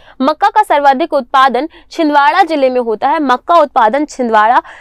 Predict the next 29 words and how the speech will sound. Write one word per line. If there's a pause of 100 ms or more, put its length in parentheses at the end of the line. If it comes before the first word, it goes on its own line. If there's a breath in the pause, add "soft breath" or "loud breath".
(160 loud breath)
जिले
में
मक्का
महोत्सव
भी
आयोजित
किया
गया
था
मक्का
के
सर्वाधिक
उत्पादन
के
कारण। (600 soft breath)
आगे
बात
करेंगे, (300 loud breath)
प्रमुख
मक्का
उत्पादक
जिले
हैं
धार,
छिंदवाड़ा,
बड़वानी,
झाबुआ
और
रतलाम।